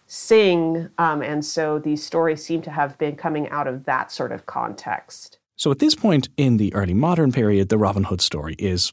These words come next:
Speaker 2: well established. But what sort of story are we talking about exactly? How many of the Robin Hood tropes, the characters, settings, plots, can we tick off the list here? What do you know about Robin Hood?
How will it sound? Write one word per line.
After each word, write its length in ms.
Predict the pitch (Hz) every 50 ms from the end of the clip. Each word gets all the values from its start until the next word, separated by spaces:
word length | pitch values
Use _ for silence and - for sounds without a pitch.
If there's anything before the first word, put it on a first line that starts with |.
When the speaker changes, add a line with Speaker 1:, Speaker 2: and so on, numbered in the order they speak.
| -
Speaker 2:
well 220 | - - - - -
established. 520 | - - 220 240 214 101 - - - - _ _ _ -
But 180 | 220 226 220 220 - - -
what 180 | - - 294 -
sort 380 | - - - - 202 202 208
of 60 | 190 -
story 360 | - - 151 151 139 110 90
are 80 | 92
we 100 | 85 87 92
talking 420 | - - - 175 185 165 160 127
about 200 | 101 95 92 90
exactly? 460 | 92 92 - 82 85 - - 60 - - _ _ _ _ _ _ _ _ _
How 100 | - 175
many 340 | 190 190 202 196 190 185 180
of 100 | 170 160
the 180 | 165 160 160
Robin 340 | 143 131 117 120 135 135 131
Hood 260 | 110 131 143 143 139
tropes, 540 | - - - 170 165 147 113 - - - -
the 200 | - 101 90 - 92
characters, 640 | - - 139 143 139 123 110 - - 90 90 -
settings, 540 | - - 127 123 131 127 113 104 95 87 -
plots, 420 | - - 135 139 117 - - - - - - - - _ _
can 120 | - 110
we 200 | 107 101 92 90 - - -
tick 220 | - - - - -
off 220 | 85 85 90 -
the 80 | - 156
list 240 | 220 233 226 -
here? 260 | - 123 90 82 82 - - _ _ _ _ _ _ _ _ _ _ _
What 140 | - - 95
do 100 | - 113
you 160 | 131 196 226
know 240 | 220 165 113 92 85 - -
about 280 | 120 - 92 80 80 - -
Robin 300 | - - - - 98 92
Hood? 260 | - 90 76 82